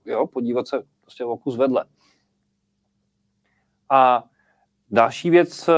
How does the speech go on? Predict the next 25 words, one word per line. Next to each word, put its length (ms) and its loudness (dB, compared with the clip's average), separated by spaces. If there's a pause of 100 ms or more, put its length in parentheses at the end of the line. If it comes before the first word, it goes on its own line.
(160)
která 260 -2
s 80 -14
tím 220 -2 (160)
úzce 280 -6
souvisí, 500 -4
to 80 -2
je 100 2
třeba 420 -4
energetická 680 -4
soběstačnost. 800 -4 (480)
Jo, 140 0
my 140 -4
jsme 300 -4
společnost, 500 -6
která 220 -2
si 140 -6
vytvořila 560 -2
energetickou 680 -2
závislost. 1120 -2 (420)
To 80 -8
znamená, 540 -2
vytěžíme 840 -2
nějaký 300 -10
fosilní 540 -8
paliva, 600 0